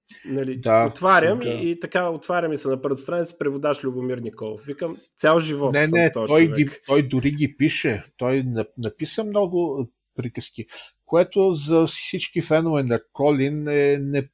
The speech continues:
Speaker 2: неприятно общо взето, но да, ами да, всъщност, м, добре щеше да, да представим с две думи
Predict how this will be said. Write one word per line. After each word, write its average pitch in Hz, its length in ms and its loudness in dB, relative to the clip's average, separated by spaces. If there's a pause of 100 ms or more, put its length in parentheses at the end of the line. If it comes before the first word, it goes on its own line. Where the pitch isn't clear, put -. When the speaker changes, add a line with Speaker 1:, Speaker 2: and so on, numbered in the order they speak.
Speaker 2:
неприятно 143 640 0
общо 127 280 -4
взето, 156 380 -4
но 160 200 -4 (440)
да, 151 280 0 (160)
ами 147 360 0
да, 180 220 4
всъщност, - 500 -6
м, 139 200 -10 (640)
добре 131 480 0
щеше - 400 -2
да, 131 240 2
да 120 200 -2 (140)
представим 123 460 -2
с 104 100 -10
две 120 180 -2
думи 113 460 -6